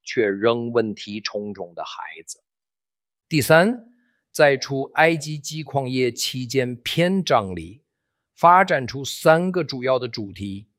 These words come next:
如何应对周边地对民族的挑战，以色列早期的政府形式的建立，百姓反复针对上帝和摩西发怨言的情况。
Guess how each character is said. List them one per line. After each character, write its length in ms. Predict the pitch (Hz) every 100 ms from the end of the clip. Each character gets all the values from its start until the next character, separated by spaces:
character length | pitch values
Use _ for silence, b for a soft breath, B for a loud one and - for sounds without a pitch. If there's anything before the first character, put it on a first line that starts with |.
| _ _ _
如 340 | 127 143 196
何 240 | 208 190 185
应 240 | 185 180
对 180 | 160 170
周 220 | 151 170
边 260 | 165 160 156
地 200 | 165 160
对 180 | 165 156
民 280 | 127 139
族 200 | 131 131
的 120 | 139 135
挑 300 | 143 120 117
战， 400 | 135 127 123 b b b
以 140 | 131 127
色 160 | 175
列 180 | 165 165
早 360 | - 131 123 120
期 280 | - 170
的 120 | 160 143
政 240 | 165 156
府 180 | 123 113
形 280 | - 120 123
式 180 | 127
的 100 | 107
建 360 | 101 180 196 147
立， 280 | 110 104 107 b b b
百 260 | - 139 127
姓 280 | 120 240 226
反 300 | - 123 92
复 400 | - 98 92 - _
针 240 | 160 165
对 200 | 160 165
上 340 | 143 - 147 131
帝 200 | 143 127
和 140 | 107
摩 240 | 110 113 104
西 200 | - 127
发 320 | 123 113 117 _ _ _ _
怨 360 | 117 127 175 208
言 260 | 147 101
的 120 | 95 92
情 300 | - 90 92
况。 360 | 101 98 143